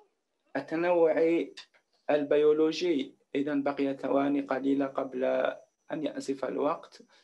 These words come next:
إذن الجواب الصحيح هي ال-، هو الجواب الثالث. ال-، ال-،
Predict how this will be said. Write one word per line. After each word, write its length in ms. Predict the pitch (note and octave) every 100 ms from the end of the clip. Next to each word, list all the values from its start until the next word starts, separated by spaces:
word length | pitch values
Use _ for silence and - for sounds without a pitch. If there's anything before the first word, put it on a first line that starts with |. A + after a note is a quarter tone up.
| _ _ _ _ _ _ C4 - _ _ _ B3+ B3+ D#4+ F#4+ F4 _ C4 C4+ D#4 G4+ A4 - -
إذن 400 | D3 C#3+ C#3 C#3
الجواب 360 | C#3 C#3+ D#3 D3+
الصحيح 560 | C#3+ D3+ F3+ F3+ -
هي 180 | C#3 D3
ال-، 120 | C#3
هو 140 | C3+ C#3+
الجواب 460 | C#3+ C#3+ D#3+ C#3+
الثالث. 760 | C#3 C#3 D#3+ D#3+ D3+ C#3+ D3 - - - - - - C#3+
ال-، 420 | D3 D3 C#3 - - - - _ _ - A#3+ A#3+ C4+ F4 G#4 - F#3+ _ _ _ _ _ _ _ _ - - - - - - -
ال-، 840 | C#3+ C#3+ C#3 C#3 C#3 C#3 C#3 C3